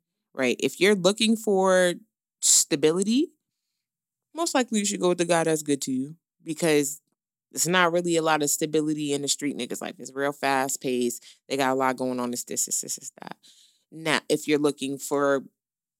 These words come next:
more excitement and more of a thrill and a rush, you should probably go with the street nigga.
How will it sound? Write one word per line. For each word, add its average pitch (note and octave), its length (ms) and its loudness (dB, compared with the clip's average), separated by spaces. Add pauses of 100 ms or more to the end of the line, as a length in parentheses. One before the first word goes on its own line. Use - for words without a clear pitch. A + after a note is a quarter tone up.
more E4 340 -2
excitement C4+ 680 0
and G#3 160 0
more G#3+ 160 4
of G#3 100 -2
a G#3 60 2
thrill F#3+ 460 2
and G3 120 2
a A3+ 60 4
rush, F3+ 600 0 (280)
you A3 140 -20
should C4+ 220 -8
probably C#4 180 2
go C#4 140 -2
with C4+ 100 -4
the C#4 80 0
street E4+ 280 0
nigga. D3+ 380 -6